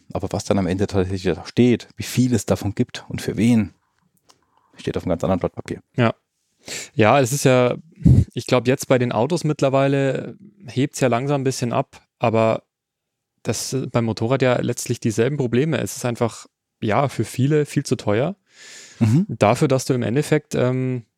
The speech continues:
Speaker 2: nicht ein gleichwertiges Fahrzeug hast, wenn du so willst. Also das
Speaker 1: Ja, und,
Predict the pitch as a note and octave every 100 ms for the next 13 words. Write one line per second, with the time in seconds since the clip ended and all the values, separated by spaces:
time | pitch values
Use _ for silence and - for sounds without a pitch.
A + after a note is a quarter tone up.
0 | _ _ A#2+ B2+ B2 A2 A2+ B2 A#2 B2
1 | A#2 A#2 - - - _ _ _ _ _
2 | - - A#2+ - G#2+ G2+ - G#2+ G2+ G#2
3 | G2+ G2 B2 A2 A2 A2 - - - _
4 | _ _ _ _ - A#2 A2 A2 A2+ C3